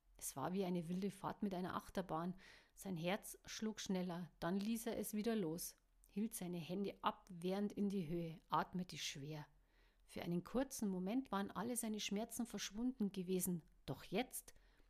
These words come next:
prasselten sie wieder über ihn herunter, wie ein Platzregen. Krampfhaft zogen sich seine Gelenke zusammen. Er kniff seine Augen zu und krümmte sich zischend.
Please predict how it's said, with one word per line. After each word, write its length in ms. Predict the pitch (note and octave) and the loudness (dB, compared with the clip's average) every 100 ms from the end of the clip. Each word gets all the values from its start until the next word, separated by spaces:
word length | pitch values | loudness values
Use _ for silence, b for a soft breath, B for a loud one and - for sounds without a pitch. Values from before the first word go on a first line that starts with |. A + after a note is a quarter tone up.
| b - | b -4
prasselten 520 | F#3+ G3 A3+ A3 G3+ | 0 0 0 2 2
sie 180 | F#3+ F3+ | 2 2
wieder 240 | G3 G3 | 4 2
über 180 | G3+ F#3 | 2 2
ihn 200 | - G3 | 2 2
herunter, 600 | F#3 G3+ A3 - F3 E3 | 4 4 2 2 -2 -4
wie 340 | D#3+ E3 A#3 - | -4 0 0 0
ein 260 | F3 F#3+ | -2 -2
Platzregen. 720 | F#3+ E3+ - - F3 D#3 E3 - b b b b b | -2 -4 0 0 0 -2 -4 -8 b b b b b
Krampfhaft 720 | E3 D3 A3 - G3+ - - - | 2 4 2 0 -2 -2 -8 -6
zogen 340 | - F#3 A3 | 0 2 0
sich 240 | - G3+ | -2 -4
seine 260 | - F#3+ G#3 | -2 0 0
Gelenke 480 | G3 F3+ F#3+ - G3 | 2 2 2 0 -4
zusammen. 560 | - F3 E3+ E3+ F3 - B B B | -4 -2 -2 0 -2 -4 B B B
Er 80 | D#3+ | -8
kniff 320 | D3+ F#3+ A3+ | 0 2 2
seine 380 | - F3+ F3 F#3 | 0 0 0 0
Augen 320 | - A3 A#3 | 0 2 2
zu 120 | - A3+ | 2 2
und 200 | G#3+ - | 2 0
krümmte 420 | G3 A3+ B3 G3 | 2 2 2 -2
sich 300 | - - - | -4 -8 -4
zischend. 480 | F3 E3 - E3+ | -2 -2 -2 -4